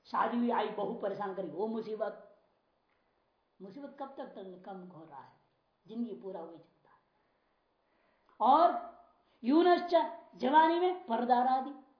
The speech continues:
कितना कंट्रोल करोगे बेटे को, किसी भी लड़की के पीछे घूम रहा है, औरतों के पीछे घूम रहा है, सायंकाल जम जाए, सवेरे घूमता है, शाम को घूमता है, बर्बाद है। यूनश्च परदार आदि, दारिद्र्यंच कुटुंबिनः,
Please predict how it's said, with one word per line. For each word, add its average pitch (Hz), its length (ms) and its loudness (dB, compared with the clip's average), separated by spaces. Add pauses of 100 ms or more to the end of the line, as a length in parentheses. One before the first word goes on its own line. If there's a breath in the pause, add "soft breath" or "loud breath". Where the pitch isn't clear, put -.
(480)
कितना 269 260 0
कंट्रोल 330 380 4
करोगे 311 260 8
बेटे 294 320 4
को, - 320 -4
किसी 254 180 -8
भी 269 60 -6
लड़की 247 260 -4
के 240 80 -4
पीछे 226 220 -6
घूम 226 220 -4
रहा 240 100 2
है, 240 60 -2
औरतों 214 260 -4
के 220 100 -10
पीछे 190 200 -12
घूम 233 220 -6
रहा 240 120 2
है, - 320 -8
सायंकाल 240 480 -2
जम 220 220 -4
जाए, 233 200 -2
सवेरे 214 280 -8
घूमता 196 320 -8
है, 220 80 -4
शाम 202 200 -10
को 196 120 -12
घूमता 185 240 -10
है, 190 80 -6
बर्बाद 165 300 -12
है। 160 140 -20 (840)
यूनश्च 180 460 -12 (240)
परदार 196 460 -2
आदि, 202 260 -2 (1160 soft breath)
दारिद्र्यंच 277 720 4
कुटुंबिनः, 233 1000 -2